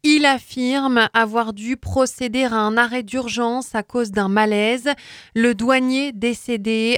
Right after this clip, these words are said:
âgé de trente-sept ans, était entré en collision avec le poids lourd, tout comme l'un de ses collègues qui, lui, a été blessé.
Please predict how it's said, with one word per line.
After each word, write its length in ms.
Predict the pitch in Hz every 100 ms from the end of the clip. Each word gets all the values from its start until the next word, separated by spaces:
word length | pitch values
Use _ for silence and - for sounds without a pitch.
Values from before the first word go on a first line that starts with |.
| -
âgé 260 | 214 220
de 120 | 208
trente-sept 720 | 208 - 254 247 - 233 220 233
ans, 240 | 226 240
était 400 | - 233 - 226
entré 320 | 233 226 - 247
en 120 | 214
collision 840 | - 285 254 240 214 233 226 247
avec 440 | - 214 202 208 -
le 220 | 208 208
poids 260 | 202 - 220
lourd, 380 | 214 226 269 285 - - -
tout 100 | -
comme 240 | 254 262 240
l'un 240 | 247 277
de 80 | 302
ses 220 | - 247
collègues 600 | - 226 214 208 190 202 -
qui, 160 | - 214
lui, 340 | 220 233 226 214
a 140 | 196
été 240 | 190 -
blessé. 640 | 220 185 190 185 - 214